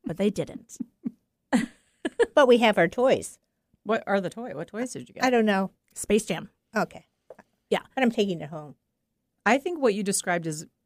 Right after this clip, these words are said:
Speaker 3: perfect summary of the difference between East and West Coast. Everything feels so big and expansive out here. And because the towns are so old on the East Coast, the streets are much more narrow because they weren't built to
Speaker 2: Absolutely.
Speaker 3: accommodate large vehicles. And
Speaker 2: Absolutely.
Speaker 3: feels really different.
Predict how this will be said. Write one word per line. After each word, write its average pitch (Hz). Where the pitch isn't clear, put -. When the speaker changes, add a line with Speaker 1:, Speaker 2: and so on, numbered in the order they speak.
Speaker 3:
perfect 220
summary 175
of 160
the 165
difference 160
between 156
East 156
and 160
West 139
Coast. -
Everything 233
feels 214
so 185
big 160
and 147
expansive 151
out 147
here. 151
And 190
because 185
the 175
towns 170
are 151
so 151
old 151
on 151
the 147
East 151
Coast, 160
the -
streets 175
are 180
much 170
more 160
narrow 151
because 147
they 185
weren't 156
built 214
to 180
Speaker 2:
Absolutely. 143
Speaker 3:
accommodate 143
large 135
vehicles. 156
And 269
Speaker 2:
Absolutely. 233
Speaker 3:
feels 160
really 143
different. -